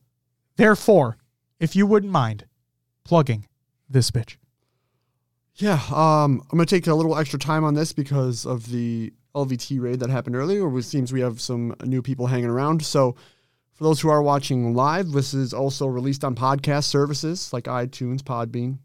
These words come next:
Speaker 2: Spotify, and Josh's favorite.
Speaker 1: Pocket Cast, still not an ad.
Speaker 2: Maybe someday, though.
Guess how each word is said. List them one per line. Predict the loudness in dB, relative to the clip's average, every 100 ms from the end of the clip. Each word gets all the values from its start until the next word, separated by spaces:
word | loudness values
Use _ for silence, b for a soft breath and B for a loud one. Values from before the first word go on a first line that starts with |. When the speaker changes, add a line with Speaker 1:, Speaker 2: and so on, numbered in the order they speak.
| _ _
Speaker 2:
Spotify, | -10 -6 -6 -6 -6 -4
and | -4
Josh's | 0 0 -2 -6
favorite. | -4 -2 -4 0
Speaker 1:
Pocket | 0 0 0
Cast, | 2 2 0
still | 0 4
not | 4
an | 2
ad. | -2 -4 _ _ _
Speaker 2:
Maybe | -6 -4
someday, | -4 -4 -4 -8
though. | -10 -12